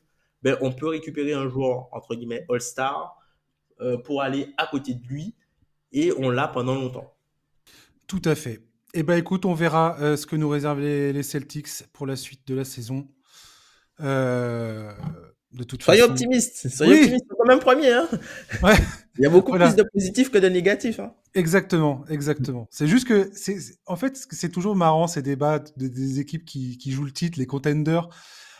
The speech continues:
Speaker 2: parce que ça se joue vraiment sur des détails, sur des
Speaker 1: Ouais. Des micro-détails même.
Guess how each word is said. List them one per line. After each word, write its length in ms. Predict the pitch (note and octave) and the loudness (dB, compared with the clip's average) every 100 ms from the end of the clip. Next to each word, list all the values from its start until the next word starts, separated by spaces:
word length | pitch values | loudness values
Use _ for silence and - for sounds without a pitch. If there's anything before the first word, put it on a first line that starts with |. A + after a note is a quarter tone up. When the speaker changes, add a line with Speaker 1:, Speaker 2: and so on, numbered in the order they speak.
| - | 0
Speaker 2:
parce 220 | E3+ E3+ | 0 2
que 100 | G3+ | -2
ça 160 | F#3 F#3 | 0 -2
se 160 | - F#3 | 0 -2
joue 160 | F3+ | -2
vraiment 320 | F3 F3+ F#3+ | 2 2 2
sur 160 | G3+ E3 | 0 -2
des 140 | D3 | -2
détails, 480 | C3+ D3+ D3+ E3+ E3 | -2 -4 0 2 2
sur 200 | D#3+ C#3+ | -2 -8
des 380 | B2 B2+ C3 C3 | -4 -2 0 0
Speaker 1:
Ouais. 160 | B2+ C3 - - | -2 -6 -10 -2
Des 40 | |
micro-détails 540 | C#3 C3+ G#3+ D3+ D#4 F#3 | 0 0 -2 -2 -4 -6
même. 220 | G#2 | -8